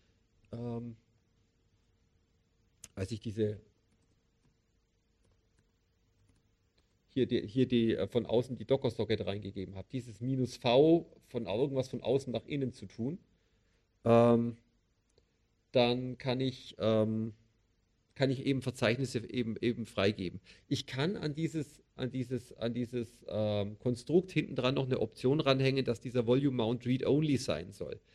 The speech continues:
Das heißt, wenn ich Konfigurationsdaten von außen nach innen reinreichen möchte,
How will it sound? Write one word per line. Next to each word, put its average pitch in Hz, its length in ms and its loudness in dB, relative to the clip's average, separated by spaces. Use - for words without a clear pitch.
Das - 160 -10
heißt, 123 200 0
wenn 120 120 0
ich 110 100 -10
Konfigurationsdaten 127 1120 2
von 110 160 -4
außen 104 300 -4
nach 101 120 -4
innen 175 280 2
reinreichen 104 800 -2
möchte, 104 400 2